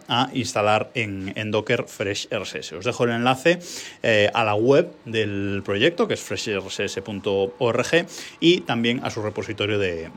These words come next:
de GitHub. Fresh R S S se puede instalar, eh, de varias formas y entre ellas con, eh, Docker. Así que es como yo lo he instalado y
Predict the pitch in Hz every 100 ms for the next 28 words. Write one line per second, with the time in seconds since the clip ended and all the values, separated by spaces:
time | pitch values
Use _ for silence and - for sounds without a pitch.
0 | - 82 78 76 73 - 78 78 - -
1 | - - - - - - - - - -
2 | 202 196 214 185 170 196 185 196 160 151
3 | 135 143 147 165 147 - - 120 107 107
4 | 107 117 123 127 - 202 214 220 135 135
5 | 123 120 120 131 151 160 - - 120 127
6 | 135 104 92 87 101 107 - - 90 -
7 | - 123 110 - 98 98 101 98 98 95
8 | 95 95 - - - 120 151 214 - 123